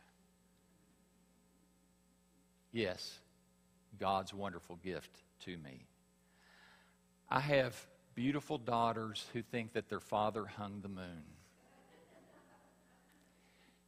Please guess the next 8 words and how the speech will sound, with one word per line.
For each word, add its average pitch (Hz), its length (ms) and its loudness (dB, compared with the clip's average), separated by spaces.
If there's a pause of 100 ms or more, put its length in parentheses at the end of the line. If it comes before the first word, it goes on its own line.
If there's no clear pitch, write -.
(260)
Ask 131 380 6
them, 117 240 -4 (120)
they'll 101 140 0
tell 104 300 0
you. - 180 -8 (1600)
They 113 140 6
better, 123 540 4
anyway. 80 540 -6